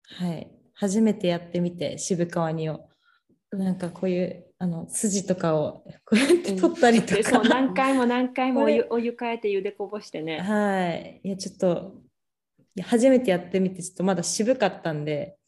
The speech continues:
Speaker 1: やっぱちょっと修行が足りないなと思って。
Speaker 2: うん。
Speaker 1: はい、
Speaker 2: 何回もやるんだよね、
Speaker 1: もう一回。
Speaker 2: あれね。お湯変えるの。
Speaker 1: えー。なるほど。ね、やっぱり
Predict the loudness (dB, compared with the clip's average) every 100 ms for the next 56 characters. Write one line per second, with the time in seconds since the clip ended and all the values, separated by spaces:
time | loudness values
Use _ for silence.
0 | _ _ -16 -6 -4 -4 -4 0 4 6
1 | 6 4 4 6 6 4 2 0 -2 -6
2 | -8 -10 -12 -14 -20 -18 -16 -18 -18 -16
3 | -16 -18 _ -14 -14 -16 _ 0 2 4
4 | 6 6 6 2 -2 -2 -4 -8 -8 -10
5 | -12 -12 -16 -20 _ -6 -2 -2 -2 -4
6 | -4 -4 -6 -10 -14 _ _ _ _ _
7 | _ _ _ _ _ -2 0 0 0 -2
8 | -6 -10 _ _ _ _ _ _ _ _
9 | _ _ -6 -2 0 -2 -2 0 0 0
10 | -4